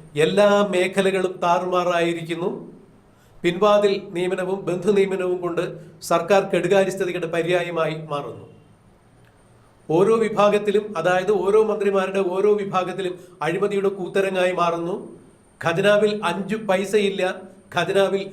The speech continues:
പൂച്ച പെറ്റുകിടക്കുന്നു" എന്നാണ് ധനകാര്യ വകുപ്പ് മന്ത്രി ബാലഗോപാൽ തന്നെ പറയുന്നത്. ഒരു പദ്ധതികളും നടപ്പാക്കാൻ സാധിക്കുന്നില്ല. ആശാവർക്കർമാരുടെ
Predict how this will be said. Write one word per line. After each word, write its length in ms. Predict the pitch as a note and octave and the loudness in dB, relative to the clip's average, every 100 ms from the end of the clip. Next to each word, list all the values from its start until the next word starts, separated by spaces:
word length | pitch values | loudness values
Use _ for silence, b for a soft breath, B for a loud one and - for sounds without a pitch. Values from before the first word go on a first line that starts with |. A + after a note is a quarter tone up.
| - - | -12 -6
പൂച്ച 240 | G3 G#3 | -2 0
പെറ്റുകിടക്കുന്നു" 680 | A#3 F#3+ G3+ F#3+ G3 F#3+ G3 | 0 0 0 -2 -2 -2 -4
എന്നാണ് 400 | F3+ F3+ F3+ F#3 G#3 - | -4 -2 -2 -2 -6 -6
ധനകാര്യ 400 | E3 F3+ F#3+ F#3 | -4 0 0 0
വകുപ്പ് 260 | F#3 F3+ F3 | -2 -4 -6
മന്ത്രി 300 | E3+ E3+ B - | -4 -6 B -6
ബാലഗോപാൽ 640 | D#3+ E3 F#3 F3+ E3+ E3+ E3+ D#3+ | 0 2 2 2 2 0 0 -2
തന്നെ 300 | D#3+ D#3+ D#3+ | -2 -2 -4
പറയുന്നത്. 420 | C#3 A#2 A2 F#2+ - - - | -6 -6 -10 -16 -20 -16 2
ഒരു 320 | F3 A#3+ C4+ - | 4 4 2 0
പദ്ധതികളും 640 | F#3+ F#3+ G#3 G#3 G#3 G3+ F#3 | 0 2 2 2 2 0 -2
നടപ്പാക്കാൻ 440 | F3+ F#3 F3+ F#3 F3+ - | 0 0 0 0 -4 -2
സാധിക്കുന്നില്ല. 720 | F3 E3 F3 E3 D#3+ E3 D#3+ - - D#3+ | -2 0 -4 -6 -2 -4 -4 -12 -2 4
ആശാവർക്കർമാരുടെ 1120 | F3+ A3 A3 G#3 G#3 G#3 G#3 G3+ G3 G3 | 4 4 4 2 2 2 4 4 2 0